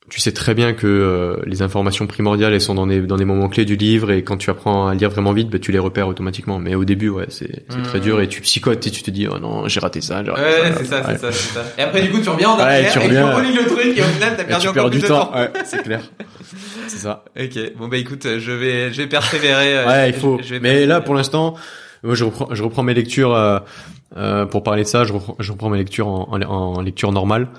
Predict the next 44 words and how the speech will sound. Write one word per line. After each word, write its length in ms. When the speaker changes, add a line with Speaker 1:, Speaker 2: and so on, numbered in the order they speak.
Speaker 1:
Je 160
garde 240
quand 80
même 260
li-, 240
la 120
limitation 400
des 100
mouvements 280
oculaires, 460
rester 240
centré 300
dans 80
l'axe, 460
ne 160
lire 180
que 80
les, 460
les 140
mots 180
importants, 440
mais, 220
euh, 300
je, 480
je 140
suis 100
plus 120
dans 60
la 60
performance 440
ou 40
dans 80
le 60
chrono, 380
tu 120
vois. 320
Mais 160
non. 160
Speaker 2:
Tu 120
utilises 260
des 80
compléments 340
alimentaires ? 480
Speaker 1:
Zéro. 260